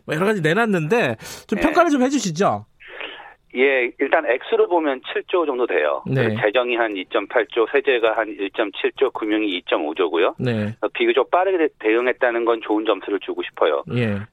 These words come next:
Speaker 2: 그리고, 어, 방역 현장의 직접 지원이라든가 피해가 집중된 산업에 대한 지원,
Speaker 1: 네.
Speaker 2: 어, 이런 건 뭐 괜찮은, 괜찮은데요.
Speaker 1: 네.
Speaker 2: 이제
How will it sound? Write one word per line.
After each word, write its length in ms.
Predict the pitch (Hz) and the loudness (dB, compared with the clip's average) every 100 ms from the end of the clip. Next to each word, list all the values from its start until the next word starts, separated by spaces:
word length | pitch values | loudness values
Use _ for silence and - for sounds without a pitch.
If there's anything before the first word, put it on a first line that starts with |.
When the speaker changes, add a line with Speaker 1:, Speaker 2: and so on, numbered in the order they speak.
| _ | _
Speaker 2:
그리고, 460 | 110 107 104 101 98 - | -2 0 2 2 0 0
어, 220 | 95 92 - | 0 0 -2
방역 360 | 117 139 - | 0 0 0
현장의 520 | 143 135 127 120 110 | -4 0 0 0 -2
직접 280 | - - 127 - | -4 -2 -2 0
지원이라든가 840 | 110 107 101 95 92 90 117 156 | -2 0 0 0 -2 0 2 0
피해가 360 | - 196 175 156 - _ _ _ - | 0 0 2 0 -2 _ _ _ -10
집중된 440 | - - 123 120 117 | -10 -6 -2 0 2
산업에 320 | 127 113 107 | 0 0 0
대한 200 | 101 98 - | 2 -2 -4
지원, 340 | 98 98 147 233 | 0 2 2 -2
Speaker 1:
네. 280 | 135 120 143 220 - - - - | -8 -6 -6 -10 -14 -16 -14 -8
Speaker 2:
어, 120 | - 143 | 0 2
이런 240 | 180 185 | 2 2
건 140 | 170 | 0
뭐 220 | 143 113 - | 2 0 0
괜찮은, 420 | 113 113 139 143 - | -6 -2 -2 -4 -2
괜찮은데요. 800 | 110 156 151 113 90 107 87 139 | -2 2 0 2 2 2 0 -4
Speaker 1:
네. 220 | 120 104 107 _ _ - 101 | -4 -6 -10 _ _ -16 -10
Speaker 2:
이제 280 | 104 110 | 0 2